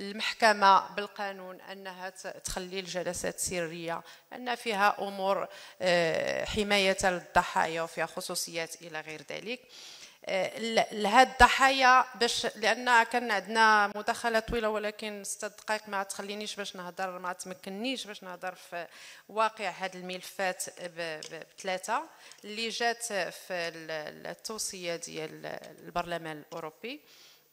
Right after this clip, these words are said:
طبعا من، من بين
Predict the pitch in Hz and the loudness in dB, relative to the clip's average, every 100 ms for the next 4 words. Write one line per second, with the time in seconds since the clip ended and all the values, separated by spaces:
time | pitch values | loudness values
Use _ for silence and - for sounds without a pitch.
0 | _ _ _ _ - - 196 180 269 269 | _ _ _ _ -14 -2 4 4 4 -2
1 | 247 - _ _ _ _ 214 220 233 - | -12 -20 _ _ _ _ -12 -8 -8 -12
2 | 214 226 226 277 302 262 202 180 | -10 -10 -6 -4 -2 -2 -6 -10